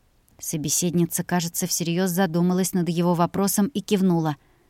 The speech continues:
«В таком случае я отстану от тебя».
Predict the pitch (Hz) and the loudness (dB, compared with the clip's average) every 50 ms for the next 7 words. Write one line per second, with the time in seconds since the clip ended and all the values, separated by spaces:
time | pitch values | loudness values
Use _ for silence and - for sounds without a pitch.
0 | _ _ _ _ _ _ _ _ _ _ - - - 240 - - - 254 247 233 | _ _ _ _ _ _ _ _ _ _ -20 -6 -6 -4 -4 2 2 2 4 4
1 | - 233 233 247 254 - - 254 240 214 196 208 214 208 202 - - - - 233 | 2 2 2 2 2 2 2 2 2 4 4 4 2 2 2 -2 -4 -2 0 2
2 | 226 196 170 165 165 - - - 185 160 175 170 160 | 2 4 2 2 2 0 -2 -4 -2 0 0 -2 -2